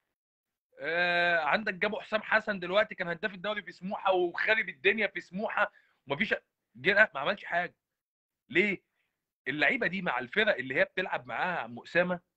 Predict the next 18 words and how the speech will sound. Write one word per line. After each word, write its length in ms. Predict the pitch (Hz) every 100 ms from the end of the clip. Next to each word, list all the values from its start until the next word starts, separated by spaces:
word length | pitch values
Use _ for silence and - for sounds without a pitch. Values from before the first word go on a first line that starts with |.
| _ _
تمام؟ 340 | 113 156 196 - _ _ _ _ _
بيلع-، 340 | 117 135 175 -
يعني 220 | 110 110
الفرق 360 | 113 - 202 185
بتاعت 320 | 143 117 -
منتصف 420 | 123 110 - 180
الجدول 460 | 131 120 165 160 127
دي 220 | 147 180 - _
بيلعبوا 480 | 110 139 127 190 208
مع 200 | 156 120
بعض 280 | 165 180 160 _ _ 123
جيم 220 | 185 202
مفتوح. 640 | 165 - 123 - - - _ _ _ _ _
بيلعب 400 | 110 147 156 135
مع 140 | 113 107
بعض 240 | 135 147
جيم 200 | 120 165
مفتوح، 400 | 123 - 98 -